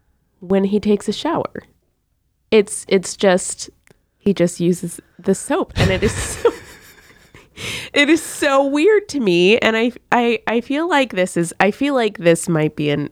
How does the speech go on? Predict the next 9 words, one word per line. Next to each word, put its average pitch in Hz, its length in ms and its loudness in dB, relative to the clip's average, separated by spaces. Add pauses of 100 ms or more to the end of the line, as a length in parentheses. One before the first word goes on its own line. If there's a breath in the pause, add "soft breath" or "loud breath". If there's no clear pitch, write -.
(360)
ethnic - 480 -6
thing. - 280 -4 (640 soft breath)
Um, 165 420 0 (140)
but 175 480 2 (240)
for 214 120 6
me, 403 300 10
growing 240 280 4
up, 240 160 -2
like, 214 380 0